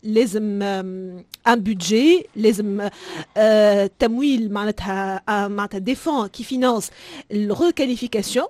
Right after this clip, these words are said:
آه، باش إعادة التأثير والفورماسيون باش نخلطوا على مهن الغد. آم، الحاجة الثانية كو هما il, il demande ولا il, يشوفوا que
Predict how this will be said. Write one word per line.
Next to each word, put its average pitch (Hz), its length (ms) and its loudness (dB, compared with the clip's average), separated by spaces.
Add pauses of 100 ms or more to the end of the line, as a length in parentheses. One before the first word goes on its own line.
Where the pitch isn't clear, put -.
(440)
آه، 196 640 -4 (180)
باش 185 300 -8 (240)
إعادة 220 220 6
التأثير - 540 -4
والفورماسيون 208 760 0
باش 214 180 2
نخلطوا 220 420 2
على 190 220 0
مهن 185 380 0
الغد. 175 300 6 (680)
آم، 220 680 8 (880)
الحاجة 285 280 8
الثانية 330 340 10
كو 254 140 6
هما 262 240 6
il, 214 580 2
il 226 80 6 (120)
demande 233 360 8
ولا 185 220 0
il, 208 360 0
يشوفوا 254 400 8 (100)
que 208 160 8